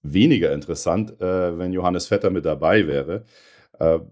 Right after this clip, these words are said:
denn dann wäre die Sache ja fast schon gegessen, ne? Der Überflieger aktuell, äh, da, da kommt aktuell weltweit auch keiner ran.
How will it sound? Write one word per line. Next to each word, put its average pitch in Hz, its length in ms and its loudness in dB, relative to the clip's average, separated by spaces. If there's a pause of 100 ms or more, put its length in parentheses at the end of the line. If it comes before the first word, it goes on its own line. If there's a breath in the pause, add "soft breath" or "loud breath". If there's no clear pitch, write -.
(300)
denn 90 420 2
dann 85 380 0
wäre 87 220 4
die 90 120 -6
Sache 87 320 -2
ja 85 100 0
fast 90 280 -4
schon 80 160 -8
gegessen, 78 600 -4
ne? 80 180 -6
Der 82 300 0
Überflieger 95 1300 2 (320)
aktuell, 90 840 0 (340)
äh, - 380 -6 (100)
da, 80 140 2
da 80 120 0
kommt - 380 -2
aktuell - 540 -2 (100)
weltweit 98 420 4
auch - 160 -2
keiner 95 360 -2
ran. 104 260 -2